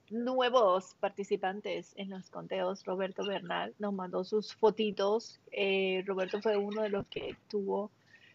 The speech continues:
ah, participando con la Siena Celeste y con Natalie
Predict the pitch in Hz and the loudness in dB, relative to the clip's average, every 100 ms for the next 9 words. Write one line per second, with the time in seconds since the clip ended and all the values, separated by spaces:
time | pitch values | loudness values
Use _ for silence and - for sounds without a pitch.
0 | _ - 185 185 185 - 196 190 175 190 | _ -2 0 2 0 2 2 2 0 -2
1 | 190 196 180 175 170 170 180 185 - 185 | 0 0 2 0 -2 -6 -10 -14 -4 -2
2 | 185 190 185 190 185 175 175 _ 208 233 | 0 -2 -4 -2 -2 -2 -4 _ 2 2
3 | - _ 226 214 208 220 - - 196 180 | 0 _ -2 0 0 -2 -4 -4 -2 0
4 | 175 175 175 170 185 - 190 180 180 185 | 0 -2 -4 -8 -10 -8 -2 -2 0 -2
5 | 185 | -2